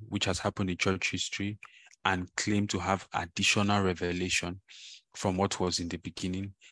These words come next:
Someone can even come to you tomorrow to, to bring certain prescriptions, but it says that they don't be carried away. <laughs> Don't be carried away. So it means that, it means that in his time, there was something about the beginning,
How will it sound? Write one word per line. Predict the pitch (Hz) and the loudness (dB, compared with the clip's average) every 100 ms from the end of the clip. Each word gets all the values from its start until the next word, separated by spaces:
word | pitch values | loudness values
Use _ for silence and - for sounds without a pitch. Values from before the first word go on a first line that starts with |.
| - | -4
Someone | - 123 120 | 4 6 6
can | 104 | 4
even | 101 101 | 4 2
come | - 95 | 0 0
to | - 90 | 0 -2
you | 90 | -2
tomorrow | - 87 92 92 101 113 - - - - | -2 -2 0 0 0 -4 -12 -20 -20 -6
to, | - 95 90 87 - | -2 0 0 -4 -4
to | - | -2
bring | 87 101 107 104 | 0 2 4 8
certain | - 104 - 98 | 6 6 0 -2
prescriptions, | - 85 - - - - 90 - | -2 -2 -2 -6 -8 -6 0 0
but | - - | 0 -6
it | 110 | 0
says | - - 110 - | 2 4 2 2
that | 92 - | -2 0
they | 92 90 - - - | -2 -2 -10 -4 4
don't | 120 123 | 6 4
be | 98 | 0
carried | - 95 92 92 | 0 -2 -2 -6
away. | 87 85 82 _ _ _ _ _ - _ _ _ - | -8 -10 -12 _ _ _ _ _ -20 _ _ _ -10
<laughs> | - | -2
Don't | 110 110 | 0 0
be | |
carried | 101 101 90 90 | 0 0 0 -2
away. | 85 90 | -4 4
So | 110 | 6
it | - 104 | 6 6
means | 107 127 139 - | 6 6 6 2
that, | 101 92 - - - - - - _ _ _ _ _ _ _ _ _ - | 2 0 -4 -12 -20 -20 -20 -20 _ _ _ _ _ _ _ _ _ 0
it | 104 | 4
means | 104 123 131 - | 6 6 4 2
that | 95 87 - - | 0 -4 -8 -4
in | 98 | -2
his | 95 92 - | 0 2 2
time, | - 107 87 90 | 4 2 0 0
there | 92 | 2
was | 90 - | 4 6
something | - 127 135 - 135 131 | 6 4 2 2 2 2
about | - 95 104 104 98 | 0 2 4 4 2
the | 92 | -2
beginning, | 98 90 98 90 87 | -2 0 0 0 -4